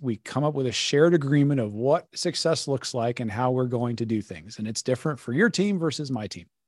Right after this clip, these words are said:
Great. And we start doing it. And four weeks go by, eight weeks go by, and we do a pretty good job. Twelve weeks in, and we're not there anymore. And so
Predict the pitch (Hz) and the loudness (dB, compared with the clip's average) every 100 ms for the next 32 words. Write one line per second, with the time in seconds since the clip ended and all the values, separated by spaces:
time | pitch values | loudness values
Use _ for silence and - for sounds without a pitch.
0 | _ - 113 104 - _ _ - - - | _ -6 -4 -4 -8 _ _ -20 -20 -20
1 | _ _ _ - 170 190 - 233 240 320 | _ _ _ 2 6 6 6 4 4 0
2 | 127 - _ _ _ _ _ _ _ _ | -2 -6 _ _ _ _ _ _ _ _
3 | _ _ 147 139 131 117 156 175 180 180 | _ _ 2 4 4 2 4 6 4 2
4 | - 170 165 170 175 151 165 165 151 170 | 0 2 4 2 2 0 2 0 0 0
5 | 156 151 170 190 151 139 147 139 143 143 | 2 2 0 -2 -2 -2 -2 -2 -4 -2
6 | 139 160 160 - 147 165 151 190 - 190 | 0 0 -2 0 4 4 4 0 0 0
7 | 220 196 135 131 131 135 143 147 - 208 | 0 0 0 2 2 0 -2 -4 -2 0
8 | 233 113 95 92 - - _ _ _ _ | 0 -2 -4 -10 -14 -20 _ _ _ _
9 | _ _ _ _ - 143 139 156 147 143 | _ _ _ _ -4 -2 0 2 4 2
10 | 139 | 0